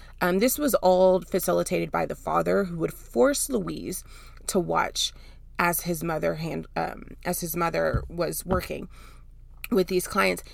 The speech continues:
And not only would he force Louise to watch his mother partake in this, but this father would ask for more money. And if the people who were, if the men who were, you know, there to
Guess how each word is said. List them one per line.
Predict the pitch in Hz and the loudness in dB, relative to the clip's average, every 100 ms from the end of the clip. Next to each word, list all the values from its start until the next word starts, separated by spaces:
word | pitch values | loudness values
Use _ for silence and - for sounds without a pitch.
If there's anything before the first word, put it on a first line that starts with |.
| - | -2
And | 208 | 4
not | 294 427 | 6 8
only | 415 | 6
would | 349 285 | 6 4
he | 311 | 0
force | - 233 - | 4 4 4
Louise | 233 220 | -2 0
to | - | -2
watch | 175 175 190 - | 2 4 4 4
his | 196 160 | -4 -2
mother | 170 180 185 | 0 2 2
partake | - 170 165 170 | 0 -4 -4 -4
in | 165 | -4
this, | 170 - - - - | -6 -8 -14 -18 4
but | 220 202 - - - - - | 8 8 4 -14 -20 -14 2
this | 208 302 | 4 4
father | - 247 277 262 190 | 4 6 8 8 6
would | 180 170 170 - - - - - - - - | 4 2 -2 -14 -20 -20 -20 -20 -20 -12 6
ask | 233 269 - | 6 6 2
for | 339 311 | 0 4
more | 254 226 | 6 6
money. | 202 202 185 - | 6 4 2 0
And | 196 | 2
if | 196 - | 0 -2
the | 175 170 196 190 185 180 - - - - | -8 -4 -2 -2 -2 -4 -6 -12 -18 -4
people | 277 277 320 | -2 0 0
who | 302 262 | 2 4
were, | 220 - | 4 4
if | 208 - | 0 2
the | 208 | 2
men | 214 247 269 | 4 4 4
who | 294 | 4
were, | 240 202 180 - | 4 6 4 0
you | 185 185 | 0 2
know, | 165 175 - - - - | 2 0 -6 -20 -18 -12
there | 180 202 202 190 185 | 4 6 8 6 2
to | - 185 180 170 160 156 - | 0 0 2 0 -2 -6 -10